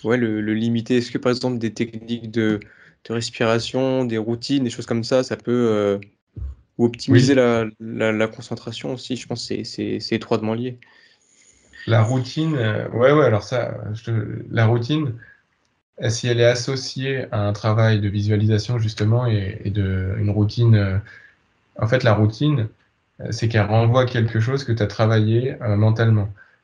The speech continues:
Speaker 2: Et donc là, c'est en visualisation. Euh, par exemple, euh, je dis n'importe quoi, euh, je, je remets, euh, je sais pas, euh,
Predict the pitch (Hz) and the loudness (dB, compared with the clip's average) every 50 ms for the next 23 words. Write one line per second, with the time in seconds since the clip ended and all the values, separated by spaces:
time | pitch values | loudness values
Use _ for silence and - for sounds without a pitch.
0 | _ - 101 98 98 95 117 120 117 - 110 104 101 104 104 107 107 107 104 107 | _ -4 -2 -2 0 2 2 2 2 2 0 0 2 2 2 2 2 2 2 4
1 | 110 110 104 104 - 104 98 104 - - _ _ _ _ _ _ _ _ _ _ | 2 2 2 0 -2 -4 -6 -6 -8 -12 _ _ _ _ _ _ _ _ _ _
2 | - 104 101 101 98 95 95 98 95 95 95 95 95 95 - 98 92 92 92 95 | -4 -2 0 0 0 0 0 0 0 0 0 0 -2 -2 0 0 0 0 0 0
3 | 101 107 110 113 110 113 113 107 101 98 98 95 92 92 107 - - - _ _ | 0 0 0 0 0 2 2 2 2 2 2 0 -2 -2 -4 -8 -12 -20 _ _
4 | _ _ _ - 107 104 101 104 101 92 98 98 95 - - - - - - 117 | _ _ _ -10 -6 -4 -2 -2 0 2 2 2 2 2 0 -2 -2 -2 0 2
5 | 117 117 117 113 101 95 92 92 92 92 - 104 104 101 98 95 98 104 95 95 | 4 4 6 4 4 4 2 0 -2 -2 -4 -2 -2 0 0 0 0 0 0 0
6 | 98 101 101 104 101 101 101 98 95 95 92 92 92 98 107 - _ _ _ _ | 0 2 2 2 2 2 2 0 0 -2 -2 -2 -4 -4 -6 -8 _ _ _ _
7 | _ _ _ - - 92 92 - 98 98 95 92 87 | _ _ _ -10 -6 -6 -2 0 0 0 0 0 -2